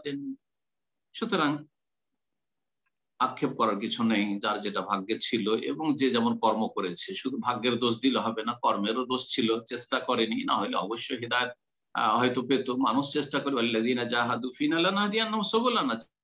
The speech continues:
চেষ্টা করলে অবশ্যই আল্লাহ রাস্তা বের করে দেবেন। আল্লাহর কাছে দোয়া করতে হেদায়েতের জন্য এবং চেষ্টাও করে যেতে হবে, এলেম হাসিলের চেষ্টা করতে হবে। এলেম শিক্ষা সব আগে ফরজ। আল্লাহ যেন তৌফিক দান করেন এবং আল্লাহ আপনার আম্মাকে ধৈর্য ধারণের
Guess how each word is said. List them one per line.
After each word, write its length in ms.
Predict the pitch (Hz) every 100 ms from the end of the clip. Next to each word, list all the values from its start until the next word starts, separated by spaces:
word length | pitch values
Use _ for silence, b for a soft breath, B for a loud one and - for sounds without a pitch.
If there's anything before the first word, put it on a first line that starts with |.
| _
চেষ্টা 320 | 185 180 214
করলে 300 | 175 190 240 247 -
অবশ্যই 500 | 143 156 202 - 262
আল্লাহ 240 | 220 226
রাস্তা 320 | 175 170 -
বের 240 | 151 135 131
করে 200 | 117 98
দেবেন। 240 | 92 87
আল্লাহর 280 | 131 127 131
কাছে 180 | 131 160
দোয়া 240 | 165 175
করতে 300 | 196 180 -
হেদায়েতের 420 | 151 143 139 - 135
জন্য 240 | 123 117 - _ _ _ _
এবং 360 | 156 160 170 180
চেষ্টাও 440 | 180 175 - 185
করে 260 | 185 175 151
যেতে 200 | 147 143
হবে, 340 | 127 117 110
এলেম 340 | 113 143 165 175
হাসিলের 360 | 175 185 170
চেষ্টা 280 | 175 160 156
করতে 360 | 143 135 123 127
হবে। 200 | 123 131
এলেম 200 | 156 175
শিক্ষা 300 | 175 175 170
সব 260 | - 170
আগে 180 | 156 151
ফরজ। 460 | 147 - - - - _ _ _ _ -
আল্লাহ 260 | 131 123
যেন 260 | 120 113 107
তৌফিক 380 | - 101 135 131
দান 180 | 143
করেন 240 | 143 151 139
এবং 180 | 123 123
আল্লাহ 240 | 110 110
আপনার 200 | - 101
আম্মাকে 560 | 95 101 110 - 101 104
ধৈর্য 220 | 92 87 87
ধারণের 260 | 95 95